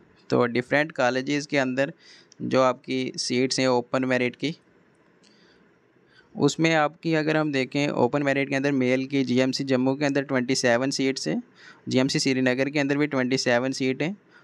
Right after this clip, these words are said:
और स्कीम्स के अंदर सेवनटीन, और जो नए कॉलेजेस हैं उनके अंदर ट्वेंटी टू, ट्वेंटी टू, ट्वेंटी टू सीट्स हैं, और जीएमसी रजौरी के अंदर नाइनटीन,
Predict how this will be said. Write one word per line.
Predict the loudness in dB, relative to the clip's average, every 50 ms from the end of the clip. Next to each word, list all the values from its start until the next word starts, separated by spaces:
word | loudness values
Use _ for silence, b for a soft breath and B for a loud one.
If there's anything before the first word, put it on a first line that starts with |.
| b b -2
और | 2 2 4 4 4 2 -2
स्कीम्स | -4 -4 -2 -2 -2 -2 -2
के | -2 0
अंदर | 2 2 0
सेवनटीन, | 0 2 2 2 2 2 0 -2 0 0 0 0 0 -2 -6 _ _ _ _ _ _ _ _ _ _ -16 -10 -2
और | 2 2 4 4 4 4 2 0
जो | -4 -4 -2 0 0
नए | 2 2 0 0 2
कॉलेजेस | 2 2 2 2 0 0 0 0
हैं | 0 0
उनके | 0 0 -2 -2 -2 -2 0
अंदर | 0 0 2 0 -2
ट्वेंटी | 0 0 -2 -2 0 0 -2 -2
टू, | 0 0 0 0
ट्वेंटी | 0 0 -2 -2 -2 -2
टू, | 0 0 0
ट्वेंटी | 0 -2 -2 -2 0 0
टू | 0 0 0
सीट्स | 2 0 -2 0 -2 -4
हैं, | -6 -6 -8 B B B B B B B B 2
और | 2 2
जीएमसी | 2 2 2 2 2 2 0
रजौरी | 2 2 2 2 2 0 0 0
के | 0
अंदर | 0 2 2 0 0
नाइनटीन, | 2 0 0 0 0 0 0 0 0 0